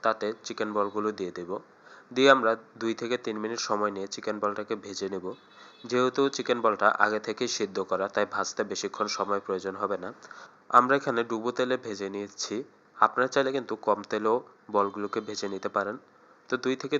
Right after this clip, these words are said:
তিন মিনিট ভেজে নিলে কিন্তু তৈরি খুবই সুস্বাদু মজাদার চিকেন বল। তো আশা করি আজকে ভিডিওটা আপনাদের কাছে ভালো লাগছে। ভালো লাগলে অবশ্যই একটি লাইক করে দেবেন এবং আমাদের চ্যানেলটিকে সাবস্ক্রাইব করে দেবেন এরকম আরও সুন্দর সুন্দর ও নতুন নতুন ভিডিওর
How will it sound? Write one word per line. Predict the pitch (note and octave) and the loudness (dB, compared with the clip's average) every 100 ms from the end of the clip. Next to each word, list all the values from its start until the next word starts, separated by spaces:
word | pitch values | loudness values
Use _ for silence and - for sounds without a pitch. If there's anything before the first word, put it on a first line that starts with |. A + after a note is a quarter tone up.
| C#3+ | -2
তিন | A#2 | -4
মিনিট | A#2 B2 A2+ | -4 -6 -6
ভেজে | G#2+ G#2 | -6 -4
নিলে | G#2 G#2+ G#2+ | -4 -4 -4
কিন্তু | A2+ A2 A#2 | -6 -8 -6
তৈরি | F#2+ F2+ G#2+ B2 - | -4 -4 -8 -10 -16
খুবই | - G#2+ A#2 - | -8 -4 -4 -4
সুস্বাদু | A#2 G#2 - G2+ G2 G#2+ | -6 -6 -4 -4 -4 -6
মজাদার | G2 F#2+ G2 G2 A2 - - - | -6 -2 -2 -2 -6 -10 -20 -12
চিকেন | - G#2+ A2 G2+ | -10 -2 -2 -2
বল। | F2+ G2 B2+ - - - | -4 -6 -8 -18 -20 0
তো | |
আশা | A#2 C3 | 2 2
করি | C3+ C3+ | 2 0
আজকে | B2 - | 0 -2
ভিডিওটা | B2+ G#2+ G#2+ A#2+ | -4 -2 -2 0
আপনাদের | A#2 A2 A2 | 2 0 -2
কাছে | A2 A#2+ G2+ | -2 -4 0
ভালো | G2 F#2+ | 0 2
লাগছে। | G2 F#2+ G2+ G2+ | 0 -2 -6 0
ভালো | G2 G2 | 2 2
লাগলে | G2+ A2 | 2 0
অবশ্যই | A2 - | -2 -6
একটি | A2+ A2+ F#2+ | -4 -4 -4
লাইক | F2+ - | -4 -2
করে | G2 G2 | -2 -2
দেবেন | F#2 G2 - - - - A#2 | -2 -4 -6 -18 -20 0 2
এবং | G#2 A2+ | 2 4
আমাদের | - G#2 G#2 A2+ - | 6 6 4 -2 -2
চ্যানেলটিকে | G#2+ A2 A2 A#2 - | -4 -4 -6 -6 -4
সাবস্ক্রাইব | F#2+ - A2+ G#2+ | -4 -4 -6 -4
করে | A2+ A2 | -4 -2
দেবেন | G2+ G2 G2 | -4 -4 -4
এরকম | G#2 G2+ A2+ | -4 -2 -2
আরও | A2+ G#2+ | -2 -4
সুন্দর | G2+ G2+ G#2+ - | -8 -4 -4 -4
সুন্দর | G2 F#2+ - | -2 -4 -2
ও | G#2 F#2+ | -2 -2
নতুন | F#2 G2+ G#2 | -6 -6 -6
নতুন | G#2 A2 G2+ | -4 -6 -6
ভিডিওর | F#2 F#2 F2+ | -6 -6 -6